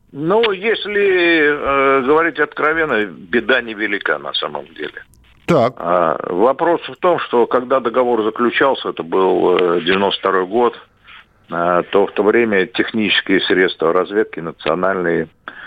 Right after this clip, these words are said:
Speaker 1: а, были, э, менее развиты, чем в настоящее время.
Speaker 2: Мгм.
Speaker 1: Сейчас, э, с помощью космических оптико-электронных средств разведки можно получить всё ровно то же,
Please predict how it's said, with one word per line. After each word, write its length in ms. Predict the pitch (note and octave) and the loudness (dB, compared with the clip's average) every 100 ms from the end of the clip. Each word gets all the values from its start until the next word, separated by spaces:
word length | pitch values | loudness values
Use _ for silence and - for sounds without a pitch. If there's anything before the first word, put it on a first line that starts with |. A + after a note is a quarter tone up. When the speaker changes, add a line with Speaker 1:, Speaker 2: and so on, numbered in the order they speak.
| - - - - - - - | -14 -14 -12 -10 -10 -8 -2
Speaker 1:
а, 580 | G2+ F#2+ F#2 F2+ F2+ | 2 2 2 2 2
были, 680 | F2+ E2 G#2 G#2 G#2 G2 F#2 - - | 0 2 2 2 2 2 -2 -6 -4
э, 160 | F#2+ F2 - | -4 -4 -6
менее 420 | G2 A2+ A#2 G2+ F#2 | 0 2 2 2 2
развиты, 720 | A2 G2+ F#2 F2 F2 F2 D#2 - | 0 -2 -6 -6 -4 -2 -4 -4
чем 180 | F#2+ F2 | -4 -2
в 20 | |
настоящее 640 | F2 - E2+ F2+ D2+ D#2 | -6 -2 0 0 -2 -4
время. 460 | D#2 E2 - D#2 - - - | 0 0 -2 -8 -14 -16 -6
Speaker 2:
Мгм. 320 | G2+ F#2+ F2+ - _ _ - | -2 -2 -4 -10 _ _ -2
Speaker 1:
Сейчас, 440 | G2+ - E3 C3+ - | 0 2 2 0 -6
э, 440 | G#2 G2+ F#2+ G2 F2+ | -4 0 2 2 0
с 40 | - | 0
помощью 380 | A2+ A2 F#2+ F#2+ | 0 0 -2 -2
космических 840 | G#2+ - A#2 G#2 - - G2 - | -2 -2 -4 -4 -6 -4 -2 0
оптико-электронных 1000 | F#2+ - - F2+ F2+ F2+ - F#2 F2 E2+ | 0 -2 -4 0 2 2 0 0 0 -6
средств 360 | - F#2+ F2+ | -6 -6 -2
разведки 680 | - F#2+ G#2 A#2 - F2 E2+ E2+ _ - _ - - - | 0 0 2 2 0 -2 -4 -4 _ -20 _ -20 -6 2
можно 340 | G#2+ G#2+ G#2 | 2 2 -2
получить 600 | F2 G2+ G2 - G#2+ F#2 - F2 E2 | -6 -2 -2 -2 -2 -2 -4 -6 -4
всё 220 | - A#2+ G#2+ | 2 4 4
ровно 320 | A2 F#2+ F#2+ | 4 2 -4
то 200 | - B2 | -2 -2
же, 440 | F2+ F2+ E2 E2+ | 0 2 2 0